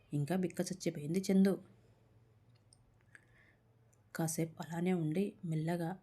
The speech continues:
"బావా, ఇక్కడ కూర్చొని ఎంత ఆలోచించి లాభం లేదు, ముందు మనం ఊరు వెళ్దాం, అక్కడ ఏం జరిగిందో తెలుసుకుందాం బావా"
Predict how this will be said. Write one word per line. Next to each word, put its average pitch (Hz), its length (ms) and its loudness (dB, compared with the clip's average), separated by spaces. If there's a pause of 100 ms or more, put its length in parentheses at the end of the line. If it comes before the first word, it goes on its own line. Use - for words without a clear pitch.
(120)
"బావా, 170 320 0 (260)
ఇక్కడ 175 200 0
కూర్చొని 170 540 -2
ఎంత 160 200 -2
ఆలోచించి 156 500 -4
లాభం 190 340 2
లేదు, 190 300 2 (600)
ముందు 160 200 2
మనం 180 300 2
ఊరు 165 180 0
వెళ్దాం, 185 420 2 (500)
అక్కడ 160 240 -2 (200)
ఏం 160 140 0
జరిగిందో 156 440 0
తెలుసుకుందాం 190 600 2
బావా" 160 320 -4